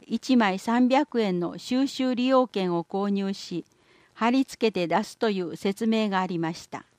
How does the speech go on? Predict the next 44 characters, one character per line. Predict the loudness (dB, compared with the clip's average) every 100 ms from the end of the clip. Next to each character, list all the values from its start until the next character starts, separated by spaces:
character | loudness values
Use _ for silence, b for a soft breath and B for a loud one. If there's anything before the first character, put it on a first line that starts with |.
| _ _ _ _ _ _ _ _ _ -4
委 | 2 6
員 | 8 6
会 | 4 0 -2
で | -4
は、 | -4 -8 _ -8
自 | -6
治 | -4 -2
会 | 2 2 2
や | -2 -4 -4
広 | 2 4 4
報 | 0 -4
等 | -4 -2 -2
を | -2 -4
通 | -2 -2
じ | -2 -6
て、 | -8 -8 -12 _ _ _
町 | 0 4 6
民 | 6 6
に | 4 0 -4
十 | -2 0 2
分 | 6 6
に | 6
ご | 4 0
理 | 0
解 | -2 -2 0
い |
た | 0
だ | 0 0
け | 0 -2
る | -2
よ | -4 -4 -8
う |
説 | -2 -2 2
明 | 4 4
す | 2 0
る | 0
こ | 0
と | 0 2
を | 2
求 | 0 0 0
め | 0
ま | -2 -4
し | -8
た。 | -14